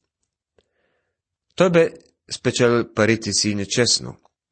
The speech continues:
но се смяташе за благословен от Бога. "А аз съм Господ, твоят Бог,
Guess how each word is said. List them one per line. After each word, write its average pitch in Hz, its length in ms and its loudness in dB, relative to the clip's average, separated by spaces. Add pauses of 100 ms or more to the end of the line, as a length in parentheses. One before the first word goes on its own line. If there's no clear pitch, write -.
(320)
но 101 80 -6
се 101 140 -2
смяташе 87 480 -4
за 120 160 0
благословен 107 600 -2
от 110 120 -6
Бога. 127 300 -2 (1500)
"А 92 180 2
аз 147 140 0
съм 165 160 2
Господ, 160 440 0
твоят 98 340 0
Бог, - 520 -4